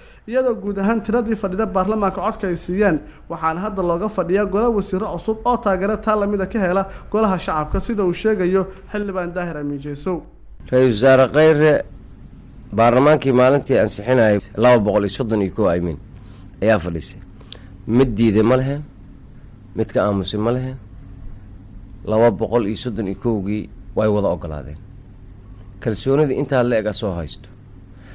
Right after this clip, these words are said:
Speaker 2: Haddii awooddiisii Ilaahay uu siiyey ee dastuurigeeda, annagana aan u dhaarin, hadduu dad kale u daba fadhiisto, isfashal waa. Haddii sidii la rabay asaga uu ugu isticmaalana,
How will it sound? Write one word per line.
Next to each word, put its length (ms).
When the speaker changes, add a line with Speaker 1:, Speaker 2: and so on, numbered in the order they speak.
Speaker 2:
Haddii 680
awooddiisii 1120
Ilaahay 400
uu 200
siiyey 440
ee 80
dastuurigeeda, 880
annagana 360
aan 80
u 40
dhaarin, 340
hadduu 260
dad 220
kale 160
u 80
daba 220
fadhiisto, 580
isfashal 480
waa. 180
Haddii 480
sidii 340
la 220
rabay 260
asaga 260
uu 260
ugu 140
isticmaalana, 680